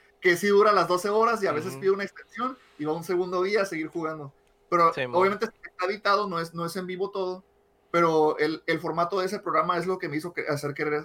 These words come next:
Speaker 1: hacer streams, porque sí, sí aprecias como que la tenacidad del vato y el, el posi-, la, de alguna manera la, la, el optimismo que tiene para seguir
Speaker 2: Ujú.
Speaker 1: jugando, que el vato jamás se queja de los juegos y
Speaker 2: Sí, no, no
Speaker 1: está
Speaker 2: se f-, no, no se frustra. Lo, men-,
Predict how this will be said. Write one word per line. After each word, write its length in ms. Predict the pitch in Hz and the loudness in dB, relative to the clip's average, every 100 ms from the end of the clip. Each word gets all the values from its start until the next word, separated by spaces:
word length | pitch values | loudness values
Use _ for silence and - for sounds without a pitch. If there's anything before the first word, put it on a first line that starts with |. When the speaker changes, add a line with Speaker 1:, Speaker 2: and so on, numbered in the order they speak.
| - | -6
Speaker 1:
hacer 240 | 147 147 | -4 -4
streams, 400 | 143 180 175 - _ _ _ _ _ _ | -2 -2 -4 -12 _ _ _ _ _ _
porque 460 | 143 139 147 139 - 147 135 | -6 2 2 2 -2 -14 -2
sí, 200 | 175 175 | -2 2
sí 120 | 190 | 2
aprecias 520 | 190 202 202 202 208 | 2 2 0 0 -2
como 300 | 190 165 151 | -4 -8 -8
que 400 | 151 147 139 139 | -2 0 2 0
la 160 | 147 147 | -2 -2
tenacidad 440 | 156 151 147 156 156 | -4 -6 -2 -4 0
del 120 | 180 | 2
vato 600 | 170 170 175 175 165 156 | 4 4 0 -4 -2 0
y 80 | 147 | 0
el, 260 | 143 135 131 | -2 -4 -6
el 160 | 147 139 | -6 -6
posi-, 260 | 156 151 147 _ _ - | -8 -10 -16 _ _ -4
la, 120 | 151 | 0
de 60 | 147 | 2
alguna 180 | 160 | 0
manera 320 | 180 170 185 180 | 0 2 2 4
la, 200 | 165 151 | 2 2
la, 600 | 147 143 143 135 135 - _ _ _ _ | 2 2 0 -2 -4 -10 _ _ _ _
el 120 | 151 156 | -4 -4
optimismo 460 | 151 165 175 185 | -4 -6 -4 -4
que 80 | 175 | -6
tiene 240 | 170 170 | -4 -4
para 160 | 180 170 | 0 -2
seguir 220 | 170 147 | -2 -6
Speaker 2:
Ujú. 120 | 151 | -4
Speaker 1:
jugando, 360 | 170 156 160 160 | 0 0 0 -4
que 100 | 160 | 0
el 40 | |
vato 380 | 147 147 165 165 - - | 0 2 0 -2 -8 -2
jamás 260 | 165 156 | 2 2
se 100 | 185 | 0
queja 220 | 175 170 | -2 0
de 80 | 170 | 0
los 160 | 160 143 | 0 0
juegos 640 | 156 156 156 147 147 143 143 | 2 4 4 4 4 2 0
y 60 | |
Speaker 2:
Sí, 40 | 160 | 2
no, 160 | 175 | 4
no 120 | 180 190 | 4 4
Speaker 1:
está 60 | |
Speaker 2:
se 40 | 196 - | 2 -2
f-, 40 | - | -8
no, 260 | 156 165 | -2 0
no 180 | 147 160 | 0 -2
se 140 | 160 185 | -2 -2
frustra. 440 | 185 190 165 147 | -4 -4 0 0
Lo, 160 | 131 135 | 0 -8
men-, 280 | 147 160 | 0 2